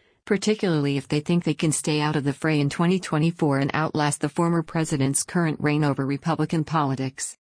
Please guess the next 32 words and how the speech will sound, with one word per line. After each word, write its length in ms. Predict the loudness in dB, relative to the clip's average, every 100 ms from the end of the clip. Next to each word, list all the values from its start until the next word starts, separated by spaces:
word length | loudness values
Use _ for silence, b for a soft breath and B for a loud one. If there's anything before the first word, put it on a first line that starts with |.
| _ _
Plus, 460 | 2 2 4 -2 -10 _ -2
the 100 | 2
risk 300 | 2 2 0
of 80 | 0
attacking 480 | 0 0 2 0
Trump, 460 | 0 0 0 0 -6 -12 _ -4
and 140 | 0
losing 360 | 4 4 4 2
to 80 |
him, 400 | 2 2 0 -4 -10 B B B B B -2
might 220 | 2 2
be 120 | 4
a 40 | 4
miserable 520 | 4 2 0 0 0
and 140 | 0
perhaps 440 | 0 0 0 0 0
even 240 | 2 0
humiliating 720 | 0 2 2 2 2 2 2
experience 720 | 0 -2 0 2 4 2 0 -2
that 180 | -4
candidates 540 | -2 0 2 0 -2 0
don't 180 | -2 0
want 220 | 0 0
to 80 | 0
go 200 | 0 0
through. 460 | 0 0 0 -4 -8 _
Just 260 | -2 -2 0
ask 300 | 0 0 -2 -6
Cruz 340 | -2 0 0
or 80 | -2
Jeb 320 | 0 0 0
Bush. 340 | -2 0 -4